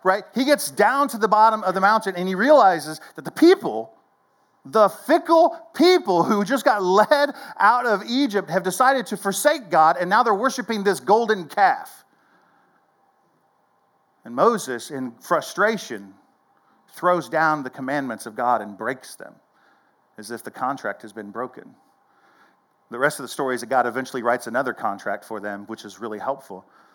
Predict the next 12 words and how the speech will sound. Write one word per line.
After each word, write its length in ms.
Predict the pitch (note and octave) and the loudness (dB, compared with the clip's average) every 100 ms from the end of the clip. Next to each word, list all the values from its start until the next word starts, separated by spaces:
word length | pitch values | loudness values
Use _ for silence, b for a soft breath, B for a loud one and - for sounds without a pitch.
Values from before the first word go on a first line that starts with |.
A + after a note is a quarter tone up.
| b b b b _ | b b b b _
But 140 | D3+ C#3 | -12 -4
Moses 460 | D#3 A#3 A#3 F#3+ | -2 -2 -4 -8
was 120 | D3 | -8
so 140 | - F#3 | -4 -6
frustrated, 540 | F3+ F3+ F3 B2+ B2 | -4 -6 -4 -6 -6
he 80 | D#3+ | -8
takes 320 | - F#3+ F#3+ | -6 -8 -6
that 180 | D#3 B2+ | -6 -6
said 380 | - D#3 D#3 C3+ | -4 -4 -4 -4
golden 360 | C#3+ C#3+ B2+ | -4 -4 -8
calf, 360 | A#2 C#3 A#2 - | -6 -2 -2 -4
he 160 | D3 | -10